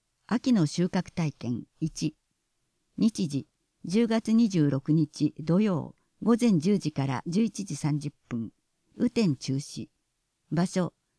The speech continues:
成田西ふれあい農業公園。成田西三の十八の九。対象、区内在住の方。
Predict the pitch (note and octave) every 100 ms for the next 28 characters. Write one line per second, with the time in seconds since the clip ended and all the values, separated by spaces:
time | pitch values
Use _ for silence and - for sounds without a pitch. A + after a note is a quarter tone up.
0 | _ G3 A3+ A3+ D#3+ C#3+ D3 - C3+ -
1 | - F#3 G#3+ A3 G#3 G#3 G3+ G3 F3+ -
2 | D3+ B2 A#2 G2 - _ _ _ _ -
3 | G3 A#3+ G3+ D#3 C#3+ - D3 - - A3
4 | A3 A3 A3 F#3+ G#3+ G#3 - F3+ B2+ -
5 | D3 - - _ _ _ _ _ _ _
6 | G#3 G3 - E3 D3 - _ _ _ B3+
7 | B3+ G#3+ - D#3+ D#3 F3+ F3+ D#3+ C3 -
8 | A#2